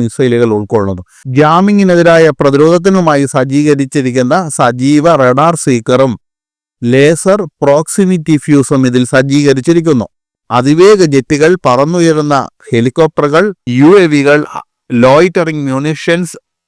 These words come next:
ഡ്രോണുകൾ എന്നിവയുൾപ്പെടെ വിശാലമായ വ്യോമ ഭീഷണികളെ തടയാൻ ഇതിന് കഴിയും. വായു, തീരദേശ യുദ്ധക്കളത്തിൽ ആധിപത്യം പുലർത്തുന്ന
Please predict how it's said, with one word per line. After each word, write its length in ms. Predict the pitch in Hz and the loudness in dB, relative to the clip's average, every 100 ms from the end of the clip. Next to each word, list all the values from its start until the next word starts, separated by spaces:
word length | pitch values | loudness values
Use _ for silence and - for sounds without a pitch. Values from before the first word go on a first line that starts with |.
| _ _ _ _ - 117 | _ _ _ _ -8 0
ഡ്രോണുകൾ 520 | 131 135 165 165 170 180 - 131 | 2 4 2 2 2 0 -2 -2
എന്നിവയുൾപ്പെടെ 760 | 143 185 185 143 131 139 123 107 92 | 0 2 4 4 2 0 -2 -4 -6
വിശാലമായ 680 | 110 160 170 156 143 135 131 123 | -6 0 0 0 0 2 2 2
വ്യോമ 300 | 120 139 156 131 | 2 2 0 -2
ഭീഷണികളെ 640 | 131 - 127 120 120 113 110 113 | -4 -4 -2 0 2 2 2 -2
തടയാൻ 340 | 113 120 117 113 | 0 0 0 -2
ഇതിന് 180 | 120 123 | -2 0
കഴിയും. 280 | 156 139 87 _ _ _ _ _ _ _ | 0 0 -4 _ _ _ _ _ _ _
വായു, 500 | 107 120 127 143 165 196 _ - | -2 0 2 4 2 0 _ -4
തീരദേശ 580 | 123 139 151 156 151 - 190 - 123 | 0 2 2 2 0 -2 -6 -4 -2
യുദ്ധക്കളത്തിൽ 680 | 123 - 170 147 123 - 113 85 _ - 110 | -2 -2 -4 -2 -2 -2 -6 -6 _ -4 -2
ആധിപത്യം 500 | 135 147 143 131 143 135 | 0 2 0 0 -2 0
പുലർത്തുന്ന 520 | 127 131 123 135 | 0 0 0 -2